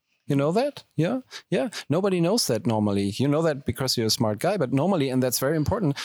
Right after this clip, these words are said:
a customer in mobile services is, uh, uh, the guy or the girl who's paying, and the user is, uh, uh, the one who's using it. And it could be completely different. In case of We Park, I'm the customer, my girlfriend is the user.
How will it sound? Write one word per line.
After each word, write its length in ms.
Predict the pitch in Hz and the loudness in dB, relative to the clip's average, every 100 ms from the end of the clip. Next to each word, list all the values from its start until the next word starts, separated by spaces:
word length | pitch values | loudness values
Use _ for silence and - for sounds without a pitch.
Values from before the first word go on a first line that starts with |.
| - | -8
a 60 | 120 | -8
customer 460 | - 240 - 180 131 | -4 -4 -2 0 2
in 100 | 127 | 2
mobile 280 | 147 135 | 2 2
services 520 | 123 151 139 123 123 127 | 0 0 0 0 -2 -2
is, 180 | 127 - - - _ - | -2 -4 -12 -18 _ -4
uh, 40 | 117 | 0
uh, 260 | 113 117 | 0 0
the 100 | 117 | -2
guy 200 | 120 180 | 0 0
or 80 | 175 | 0
the 100 | 139 | 0
girl 140 | 139 | 0
who's 180 | 139 135 | 0 0
paying, 480 | - - 190 92 104 - - - | -2 -4 -2 -4 -6 -10 -14 -6
and 80 | 131 | -2
the 60 | 135 | 0
user 260 | 147 185 | 0 0
is, 200 | 135 - - | -2 -2 -2
uh, 60 | 123 | -2
uh, 200 | - 131 | 0 0
the 140 | 120 | 0
one 100 | 127 | 2
who's 380 | 127 127 - 123 | 2 2 0 -2
using 320 | 214 170 - | -2 0 -2
it. 200 | - - - - | -6 -8 -10 -6
And 120 | 135 | -6
it 80 | - | -4
could 200 | 233 220 | -6 -4
be 120 | 175 | -4
completely 500 | - 160 160 160 151 | -2 -4 -2 -2 0
different. 460 | 165 202 139 101 - | -2 -2 0 -2 -2
In 100 | 120 | -2
case 300 | 156 156 139 | -2 -2 -2
of 160 | - | -2
We 240 | 120 139 156 | 0 -2 -2
Park, 400 | - 202 147 120 | -2 -2 -2 -2
I'm 140 | 139 | 0
the 80 | 135 | 0
customer, 440 | 156 156 131 123 | -2 -2 0 0
my 120 | 127 | 0
girlfriend 340 | 123 131 - 117 | 0 0 -2 -2
is 100 | - | 0
the 100 | 110 | 0
user. 440 | 107 170 135 - | 2 2 0 -6